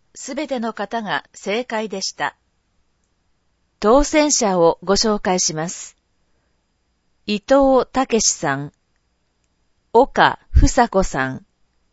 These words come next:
小熊美沙さん、小野凛太郎さん、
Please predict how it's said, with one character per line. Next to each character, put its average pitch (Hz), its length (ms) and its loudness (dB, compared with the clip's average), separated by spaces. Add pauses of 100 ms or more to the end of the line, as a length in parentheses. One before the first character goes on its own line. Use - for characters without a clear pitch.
(640)
小 180 140 2
熊 226 540 4
美 233 140 2
沙 202 180 0
さ 139 240 -4
ん、 127 140 -12 (1120)
小 185 160 2
野 226 280 2 (200)
凛 240 200 0
太 226 220 4
郎 208 220 2
さ 185 280 -2
ん、 170 120 -10